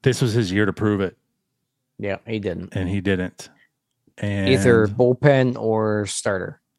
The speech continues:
Speaker 2: He did neither.
Speaker 1: Oh, right, right. I was gonna say, yeah, 'cause he had both opportunities and he showed nothing in either of them. So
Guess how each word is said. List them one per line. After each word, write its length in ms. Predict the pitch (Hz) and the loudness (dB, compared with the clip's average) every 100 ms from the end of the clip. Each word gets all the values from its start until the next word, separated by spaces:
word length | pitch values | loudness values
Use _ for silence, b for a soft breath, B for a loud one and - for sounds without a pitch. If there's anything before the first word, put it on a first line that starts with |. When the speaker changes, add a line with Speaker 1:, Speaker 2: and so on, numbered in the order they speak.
| _ | _
Speaker 2:
He 60 | - | -6
did 260 | 110 101 104 | -2 -2 -2
neither. 360 | 101 98 - - _ _ _ _ - | -6 -6 -10 -12 _ _ _ _ 0
Speaker 1:
Oh, 300 | 143 90 - | 0 0 -2
right, 200 | 117 98 | -2 0
right. 120 | 107 110 | 0 0
I 40 | |
was 120 | 101 | 0
gonna 100 | 98 | -2
say, 40 | 104 | -2
yeah, 120 | 95 | -2
'cause 200 | - 85 - 98 - - | -4 -14 -10 -8 -8 -10
he 140 | - 98 | -6 0
had 240 | 98 101 | 0 2
both 240 | 117 113 | 0 2
opportunities 600 | 127 - 120 170 139 110 - | 0 2 2 2 0 -2 -4
and 140 | 110 | 0
he 60 | 113 | 0
showed 260 | 113 120 120 | 2 2 2
nothing 240 | 127 131 | 0 2
in 100 | 127 | 2
either 260 | 120 123 123 | 2 2 0
of 60 | |
them. 180 | 107 98 | 0 -2
So 440 | 98 110 98 98 | 0 0 2 0